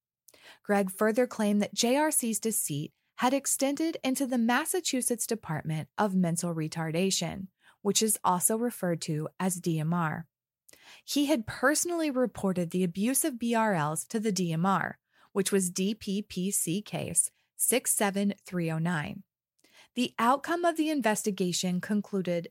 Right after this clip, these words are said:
that, quote, "The allegations of abuse slash mistreatment are not substantiated because there is insufficient evidence to conclude that the student was seriously injured as the result of an act by his caretaker.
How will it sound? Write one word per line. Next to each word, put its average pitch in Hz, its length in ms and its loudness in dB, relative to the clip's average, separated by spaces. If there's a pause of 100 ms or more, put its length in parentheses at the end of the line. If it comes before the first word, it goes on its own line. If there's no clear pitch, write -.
that, 185 280 -2
quote, - 340 -2 (460)
"The 254 240 -4
allegations 294 720 2
of 269 100 -2
abuse 208 540 0
slash 180 500 -2
mistreatment 165 840 -4 (340)
are 233 100 2
not 247 340 4
substantiated 165 1000 -2 (400)
because 247 280 0
there 247 320 4
is - 320 -4
insufficient 294 760 -2
evidence 160 580 -2
to - 140 -4
conclude 226 500 0
that 214 100 -10
the 247 100 -6
student 170 680 -2
was 190 220 0
seriously 254 640 0
injured 170 420 -2 (140)
as 214 200 -2
the 285 100 -2
result 226 480 0
of 285 120 2
an 311 180 -2
act 185 320 -2
by 160 100 -6
his 151 200 -4
caretaker. 190 800 -4